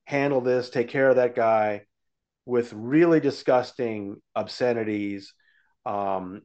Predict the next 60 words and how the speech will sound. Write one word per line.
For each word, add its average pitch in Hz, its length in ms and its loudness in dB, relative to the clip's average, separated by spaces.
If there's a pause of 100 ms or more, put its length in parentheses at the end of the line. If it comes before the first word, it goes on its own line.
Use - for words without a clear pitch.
and 110 380 -4
it's 120 220 -6
all 170 240 4
in 226 60 0
the 214 40 -2
court. 180 460 -2
I, 123 160 -2
I'll 139 260 -2
have 175 160 -4
to 131 220 0 (340)
dig 139 140 2
out 131 200 4
a 110 40 -2
link 120 280 0
for 101 100 -8
people 113 280 -8
so 107 140 -8
they 104 120 -4
can 95 140 -10
see. 107 280 -8
It's, - 180 -10
it's - 180 -14
amazing. 110 600 -4
So - 140 -4
we 165 200 -2
know 135 680 2 (580)
what 135 260 0
Janet 123 300 2
Laveau 113 360 2
was - 140 -4
going 117 320 -2
through. 87 200 -10
I'm 95 120 -10
sure 120 240 -2
he 110 60 -4
was 104 160 -8
calling 104 340 -8
her 92 160 -8
all 117 220 0
kinds 107 280 -8
of 98 60 -6
names 90 480 -12 (500)
as 104 200 -6
he 107 60 -8
was 101 120 -8
telling 98 300 -6
her 98 220 -6
to - 140 -16
t-, - 60 -8
uh, 110 80 -6
telling 101 360 -10
her 98 100 -8
to 87 60 -10
take 92 220 -12
care 107 220 -6
of 90 100 -6
you 82 100 -14
guys. 78 280 -12
That's - 220 -6
amazing. 90 500 -12